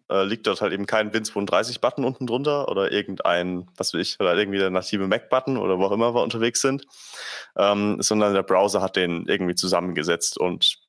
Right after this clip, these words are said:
äh, praktisch so gestylt, dass es so aussieht. Vielleicht wie dann, wie dann nativer Button, vielleicht aber auch nicht. Also vielleicht sieht er einfach nur dann anders aus. Ähm, und, äh, die äh, die Sache ist, du kannst halt von außen nicht in diesen Button reinschauen.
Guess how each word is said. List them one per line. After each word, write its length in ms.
äh, 160
praktisch 360
so 120
gestylt, 560
dass 80
es 120
so 80
aussieht. 380
Vielleicht 460
wie 60
dann, 320
wie 100
dann 160
nativer 340
Button, 280
vielleicht 300
aber 140
auch 120
nicht. 180
Also 140
vielleicht 340
sieht 160
er 80
einfach 180
nur 300
dann 220
anders 340
aus. 240
Ähm, 480
und, 720
äh, 580
die 640
äh, 100
die 60
Sache 260
ist, 420
du 120
kannst 240
halt 140
von 100
außen 300
nicht 200
in 80
diesen 220
Button 240
reinschauen. 500